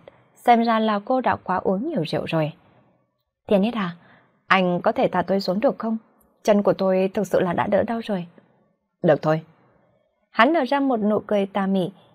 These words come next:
đem vòng tay săn chắc của mình thả lỏng. Cả cơ thể của cô đột ngột tụt xuống. Cự giải theo phản xạ cắt cao ôm lấy cổ của Thiên Yết. Đôi môi đỏ mọng cùng cái mũi nhỏ khẽ chạm vào má của hắn.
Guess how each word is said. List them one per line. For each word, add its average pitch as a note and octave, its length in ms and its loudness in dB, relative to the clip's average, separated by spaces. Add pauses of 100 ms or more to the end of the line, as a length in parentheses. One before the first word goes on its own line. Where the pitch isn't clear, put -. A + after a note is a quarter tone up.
(160)
đem E3 340 2
vòng D#3 200 -2
tay D#3+ 200 -2
săn E3+ 200 -2
chắc C#4+ 240 -4
của G3 100 4
mình D#3+ 260 0
thả E3 140 -4
lỏng. D#3+ 260 -4 (580)
Cả E3+ 180 8
cơ E3 120 6
thể D#3+ 200 2
của D3+ 180 -2
cô E3 240 0
đột E3 160 2
ngột E3 240 -4
tụt E3 180 0
xuống. E3 340 -4 (580)
Cự F#3 160 10
giải D#3+ 200 0
theo E3+ 220 0
phản E3+ 220 -4
xạ D#3+ 320 -2
cắt A#3 180 -6
cao E3+ 320 0
ôm E3+ 220 0
lấy E3+ 180 -2
cổ F3+ 240 4
của D#3 240 -2
Thiên F3 180 -4
Yết. C4 200 -6 (540)
Đôi B3 200 10
môi B3 200 4
đỏ A#3+ 140 2
mọng G3+ 300 0
cùng G#3 240 2
cái G#3 160 0
mũi G3+ 200 2
nhỏ C4+ 340 -4 (240)
khẽ F#3+ 260 0
chạm - 200 -6
vào D#3 200 -4
má D3+ 260 -6
của - 100 0
hắn. E3 320 -2